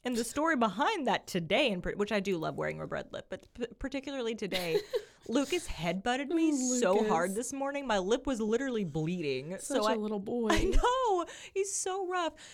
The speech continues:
Speaker 1: and wild. So I have, like, this bright red spot on my l-,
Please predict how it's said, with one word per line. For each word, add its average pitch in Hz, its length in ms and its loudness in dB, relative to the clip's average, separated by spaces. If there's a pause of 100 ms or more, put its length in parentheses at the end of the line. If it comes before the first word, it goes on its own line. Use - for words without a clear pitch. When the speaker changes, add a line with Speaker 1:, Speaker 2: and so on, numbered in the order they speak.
(180)
Speaker 1:
and 277 220 -2
wild. 202 440 0
So 240 140 -4
I 220 60 0
have, 233 320 -4
like, 214 220 -2
this 208 120 -4
bright 180 460 2
red 196 320 2
spot 190 480 0
on 180 140 2
my 160 240 -2
l-, 160 160 -6